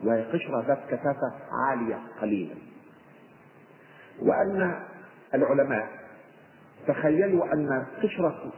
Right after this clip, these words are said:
مادة القارات قشرة نسبياً حديثة، أنها كانت في الأصل كلها غلالة من مادة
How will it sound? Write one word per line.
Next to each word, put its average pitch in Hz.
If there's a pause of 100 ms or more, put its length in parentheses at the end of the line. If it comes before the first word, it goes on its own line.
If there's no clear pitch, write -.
(120)
مادة 143
القارات 131 (160)
قشرة 139 (1200)
نسبياً 165 (120)
حديثة، 104 (2250)
أنها 139
كانت 180
في 180
الأصل 139
كلها 131 (320)
غلالة 151 (300)
من 120
مادة 147